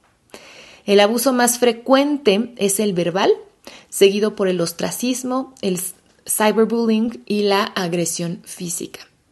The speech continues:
En estudios realizados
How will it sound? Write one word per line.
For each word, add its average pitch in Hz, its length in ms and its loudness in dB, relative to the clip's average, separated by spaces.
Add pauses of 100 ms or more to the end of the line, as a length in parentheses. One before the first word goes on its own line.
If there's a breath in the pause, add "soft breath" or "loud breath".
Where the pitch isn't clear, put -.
(3250)
En 208 160 2
estudios 247 500 0
realizados 220 600 0